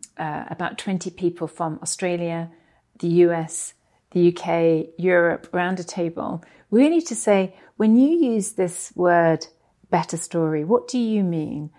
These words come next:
And when I use it, and when I use the phrase, um, you know, uh,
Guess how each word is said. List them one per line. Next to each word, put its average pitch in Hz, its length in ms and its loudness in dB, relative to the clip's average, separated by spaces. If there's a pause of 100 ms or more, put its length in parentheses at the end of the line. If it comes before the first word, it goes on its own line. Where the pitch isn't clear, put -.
(260)
And 185 120 0
when 208 140 0
I 262 160 2
use 185 400 0
it, - 240 -8
and 185 100 -2
when 220 140 0
I 262 100 4
use 247 280 0
the 214 100 -18
phrase, 180 600 0 (400)
um, 165 500 0 (160)
you 175 80 -6
know, 165 360 -6 (220)
uh, - 440 -6